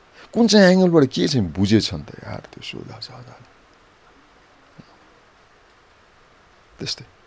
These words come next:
ऊ अलिकति माथि लेखमा, मेरो दिदी भिनाजुले अलिकति जग्गा जमिन जोडेका थिए,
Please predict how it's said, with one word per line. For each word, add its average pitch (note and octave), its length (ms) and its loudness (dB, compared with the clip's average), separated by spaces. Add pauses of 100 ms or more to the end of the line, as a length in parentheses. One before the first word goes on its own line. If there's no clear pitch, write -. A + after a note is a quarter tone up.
(420)
ऊ G2 80 -2
अलिकति A#2 300 0
माथि F2+ 340 -4
लेखमा, F2 360 -6 (1120)
मेरो C3+ 120 -6
दिदी C#3 240 0
भिनाजुले D#2 720 -6 (880)
अलिकति F2+ 300 -8
जग्गा E2 300 -6
जमिन F#2+ 340 -4
जोडेका - 360 -10
थिए, - 220 -16